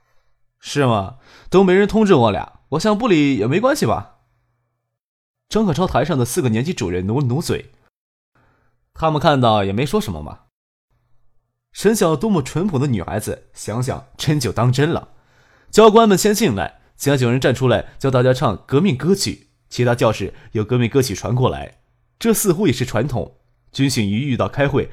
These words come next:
就唱革命歌曲。准七点，崔国恒与国商院的院领导走进来，新生动员会就正式召开了。徐若琳当主持，不愧是校电视台的主持，声色甜美。杜飞给张克使了个眼色，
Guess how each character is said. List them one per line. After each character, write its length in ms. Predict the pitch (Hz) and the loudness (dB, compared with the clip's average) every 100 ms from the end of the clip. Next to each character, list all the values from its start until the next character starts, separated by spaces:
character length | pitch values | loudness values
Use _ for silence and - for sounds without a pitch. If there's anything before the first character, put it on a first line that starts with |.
| - | -12
就 140 | - | -6
唱 300 | 127 117 - - | -4 -2 -4 -4
革 160 | 120 | -2
命 160 | 120 117 | 0 0
歌 180 | 123 139 | 0 0
曲。 300 | - - - _ _ _ _ _ - | -2 -12 -16 _ _ _ _ _ -6
准 180 | 156 165 | -2 0
七 160 | 226 | 2
点， 320 | 175 107 - _ | 2 0 -2 _
崔 200 | - 220 | -2 0
国 140 | 208 190 | 2 2
恒 220 | 131 - - 135 | 2 -2 -8 -8
与 100 | 110 | -6
国 180 | 110 135 | 2 2
商 160 | 190 185 | 2 0
院 80 | |
的 120 | 117 113 | 0 0
院 120 | 156 | 0
领 120 | 135 | 0
导 160 | 131 139 | 0 0
走 200 | 123 87 | -2 -4
进 160 | 107 | -4
来， 300 | 90 52 - _ _ | -6 -8 -14 _ _
新 300 | - - 131 | -10 -2 0
生 160 | 131 135 | 0 0
动 140 | 117 | 0
员 120 | 95 | -2
会 300 | 107 101 - - | -2 -4 -6 -12
就 160 | 110 | -10
正 180 | 95 139 | -4 -4
式 140 | 101 95 | -4 -8
召 160 | 101 | -10
开 200 | - 98 | -8 -10
了。 180 | 87 - _ _ _ _ | -10 -16 _ _ _ _
徐 160 | - 226 | -2 4
若 100 | 202 | 6
琳 140 | 202 | 6
当 160 | 220 226 | 4 2
主 160 | 117 | -2
持， 380 | 101 107 107 - _ _ | -6 -4 -6 -8 _ _
不 100 | 131 | -2
愧 100 | 127 | 0
是 140 | 127 | 0
校 160 | 123 135 | 0 2
电 140 | 131 | 2
视 80 | 113 | -2
台 120 | - | -2
的 80 | 120 | -2
主 200 | - 104 | -2 -6
持， 280 | - 85 - - _ _ - | -8 -12 -14 -20 _ _ -10
声 240 | - 240 | 0 2
色 160 | 233 156 | 4 4
甜 180 | 127 185 | 4 2
美。 340 | 113 87 _ _ _ - | 0 -4 _ _ _ -2
杜 160 | 135 | 0
飞 120 | 131 | 2
给 120 | 120 98 | 0 0
张 180 | 123 | -2
克 260 | 131 117 - | -2 -4 -8
使 280 | - - 107 | -12 -8 -6
了 120 | 90 | -4
个 100 | 107 | -4
眼 220 | 120 104 95 | -4 -4 -8
色， 300 | 101 71 | -12 -12